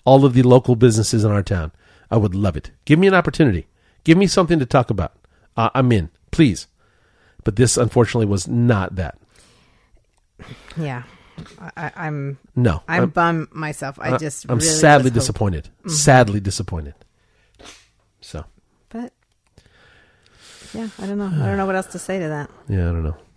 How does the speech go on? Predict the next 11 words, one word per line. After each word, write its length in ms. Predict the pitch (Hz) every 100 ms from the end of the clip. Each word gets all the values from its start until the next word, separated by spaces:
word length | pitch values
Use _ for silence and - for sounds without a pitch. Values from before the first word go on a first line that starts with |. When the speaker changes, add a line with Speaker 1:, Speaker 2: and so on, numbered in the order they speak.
| _
Speaker 2:
So 200 | - -
Speaker 1:
Okay, 160 | 170 123
anyways, 300 | 160 160 127
I'm 140 | 151 156
done. 280 | 131 117 120 _ _ -
I, 160 | 131
I 40 | 123
think 140 | 143
we 80 | 135
did 180 | 117
it. 100 | 110